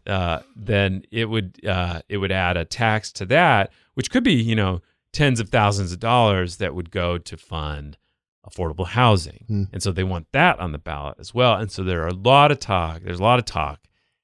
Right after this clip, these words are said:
Speaker 2: at City Hall and other places now about, like, which ones really are gonna make it, which ones the mayor is gonna support. Is he gonna oppose this Sandag one 'cause it messes with his plan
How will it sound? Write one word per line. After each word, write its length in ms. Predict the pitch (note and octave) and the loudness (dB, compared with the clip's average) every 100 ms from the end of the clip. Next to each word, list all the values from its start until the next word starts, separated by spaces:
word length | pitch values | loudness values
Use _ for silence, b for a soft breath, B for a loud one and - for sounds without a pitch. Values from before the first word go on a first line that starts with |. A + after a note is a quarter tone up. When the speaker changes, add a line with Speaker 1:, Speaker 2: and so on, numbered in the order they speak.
| _ | _
Speaker 2:
at 180 | E2+ F#2 | -10 -8
City 200 | - G2 | -4 -4
Hall 160 | F2 E2+ | -4 -6
and 100 | E2 | -8
other 120 | D#2+ | -4
places 340 | C#3 D3 A2+ | 0 0 0
now 160 | F#2 E2+ | -4 -4
about, 220 | E2+ - | -6 -10
like, 140 | - F#2+ | -12 0
which 260 | A2+ A#2 | 0 2
ones 400 | G2 F#2 E2+ - - | -2 -2 -4 -8 -6
really 320 | F#2+ A2+ A2+ | -2 2 2
are 40 | |
gonna 140 | A2+ A2+ | 4 4
make 280 | G#2+ G2+ G2 | 4 2 2
it, 200 | F#2+ F#2 b b | 0 -2 b b
which 160 | G#2 G#2+ | -6 -2
ones 200 | G2 F#2 | -2 -4
the 100 | E2+ | -6
mayor 320 | E2+ G2+ A2 | 0 4 4
is 100 | G2 | 4
gonna 140 | G#2 | -2
support. 480 | - - - G#2+ G2+ b b _ | -4 -4 0 0 0 b b _
Is 160 | B2 A2 | -2 0
he 60 | A2 | 0
gonna 180 | A2 | 0
oppose 600 | D#2+ - - F2 G#2+ B2+ | -2 -6 -6 2 2 2
this 200 | C3+ D3 - | 0 -4 0
Sandag 380 | C#3 C#3 C#3+ | 0 2 2
one 180 | C#3 D3+ | 2 -2
'cause 160 | C3 F#2 | -2 -4
it 80 | E2 | -2
messes 360 | G2 G#2 G#2+ | 0 0 -4
with 140 | G2 G2 | -4 -6
his 140 | F#2 | -8
plan 380 | - G2+ G#2 | -4 -2 0